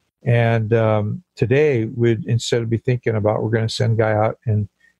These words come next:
and try to shoot for a hundred fifty people the first week, we're gonna probably shoot for twenty, twenty-five people. And, and the guy keeps his job or his career or whatever. We could plant a lot more churches a lot faster. And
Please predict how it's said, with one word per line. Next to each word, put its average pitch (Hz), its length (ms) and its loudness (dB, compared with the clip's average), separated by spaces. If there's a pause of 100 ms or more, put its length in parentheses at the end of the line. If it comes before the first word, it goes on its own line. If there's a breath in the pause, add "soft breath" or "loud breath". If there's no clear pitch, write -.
(260)
and 117 220 2
try 113 200 -2
to 110 280 0
shoot - 260 -2
for - 140 -2
a 101 60 0
hundred 110 260 0
fifty 110 300 -4
people 117 340 -2
the 110 80 -4
first - 380 -2
week, 113 420 0 (420)
we're 123 120 0
gonna 113 240 0
probably 113 320 -2
shoot 123 240 -2
for 110 160 -2
twenty, 123 420 -2
twenty-five 113 540 -2
people. 107 420 -4 (540)
And, 113 380 0 (200)
and 110 160 0
the 107 60 0
guy 113 160 0
keeps - 320 -4
his 107 160 -2
job 110 480 0
or 104 80 -2
his 104 160 -6
career 107 440 0
or 107 80 0
whatever. 110 520 0 (340 soft breath)
We 131 80 2
could 135 220 -4
plant 117 240 -2
a 101 40 -2
lot 110 340 0
more 123 160 0
churches 113 460 -2
a 107 60 0
lot 117 300 -2
faster. 117 640 0
And 104 200 -2